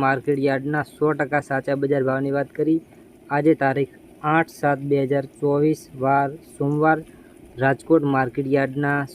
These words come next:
સો ટકા સાચા બજાર ભાવ. ખેડૂત મિત્ર,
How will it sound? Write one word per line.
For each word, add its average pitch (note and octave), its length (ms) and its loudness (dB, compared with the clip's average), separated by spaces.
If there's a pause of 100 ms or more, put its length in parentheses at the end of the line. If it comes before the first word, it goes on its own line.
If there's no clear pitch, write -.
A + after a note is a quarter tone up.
સો D3+ 100 2 (100)
ટકા C#3 320 -2
સાચા C3+ 320 -2
બજાર C#3 280 2
ભાવ. D3 140 2 (640)
ખેડૂત D#3 300 2
મિત્ર, D3+ 160 0